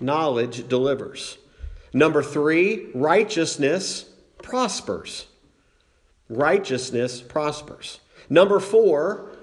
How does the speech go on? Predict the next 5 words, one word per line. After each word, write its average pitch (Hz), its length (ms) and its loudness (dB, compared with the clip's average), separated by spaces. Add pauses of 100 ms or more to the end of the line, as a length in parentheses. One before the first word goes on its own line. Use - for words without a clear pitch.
(120)
wickedness 135 1000 0 (480)
perishes. - 840 -2 (1700)
Number 123 220 2
five, 151 640 0 (340)
blessing 156 1120 0